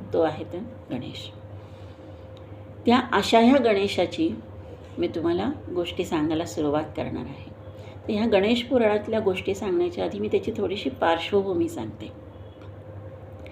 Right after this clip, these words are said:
ती हे गणेश पुराण कोणी कोणाला कसं कधी सुरू केलं सांगायला.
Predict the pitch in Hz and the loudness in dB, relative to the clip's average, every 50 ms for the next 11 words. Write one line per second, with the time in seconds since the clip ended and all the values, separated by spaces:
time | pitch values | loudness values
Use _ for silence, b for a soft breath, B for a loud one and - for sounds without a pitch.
0 | B B B B B - 226 220 240 240 202 202 196 196 202 226 226 - - 240 | B B B B B -2 2 4 4 4 6 4 4 4 2 0 0 -2 0 2
1 | 226 190 180 175 - - - B B B B B B B - - 202 190 185 190 | 4 4 4 0 -2 -6 -10 B B B B B B B -4 0 2 2 4 4
2 | 196 190 190 - 185 175 175 175 175 175 175 175 - 165 165 - 175 170 165 165 | 2 0 0 0 2 2 2 2 2 0 -2 0 -2 -4 -2 0 0 0 0 2
3 | - 160 143 160 170 160 160 - - 165 160 156 156 160 147 160 151 - 147 123 | 0 0 2 2 0 0 0 0 2 2 2 2 2 0 -2 -2 -4 -4 -4 -4
4 | 117 131 131 123 - - - | -4 -4 -6 -6 -8 -10 -12